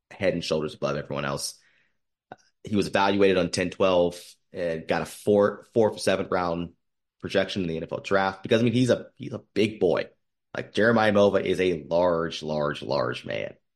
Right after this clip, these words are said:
Like, he is all of that six five. <laughs> the athleticism stands out because he's, he's a solid basketball player. And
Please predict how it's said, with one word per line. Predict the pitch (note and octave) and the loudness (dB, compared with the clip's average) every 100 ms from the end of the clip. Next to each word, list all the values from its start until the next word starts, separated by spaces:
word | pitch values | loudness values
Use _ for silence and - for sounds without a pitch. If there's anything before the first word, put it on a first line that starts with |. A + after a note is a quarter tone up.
| _ - | _ -14
Like, | - | -6
he | F#2+ G2 | 0 4
is | F#2 D2+ - - _ | 4 0 -6 -10 _
all | F#2+ G2 F2+ | 4 6 6
of | D#2+ | 4
that | D#2+ C#2+ | 0 -4
six | - D2 - | -4 -4 -4
five. | - - - - - - | -6 -6 -6 -6 -6 -8
<laughs> | - _ _ _ _ _ _ _ _ _ _ _ _ _ _ | -12 _ _ _ _ _ _ _ _ _ _ _ _ _ _
the | - G#2 | -2 0
athleticism | - A2+ B2 A#2 F#2 F2 | 2 4 6 6 2 0
stands | - - F2+ E2+ | -2 0 2 0
out | D#2+ D#2 | -2 -2
because | - E2 | -2 -2
he's, | F2+ E2+ | -2 -2
he's | A2 G2 | -2 -2
a | |
solid | - - F#2+ F2+ F2 | 0 2 4 2 2
basketball | E2+ F2 F2 | 0 0 0
player. | D#2+ G2 | 2 2
And | F#2 | 0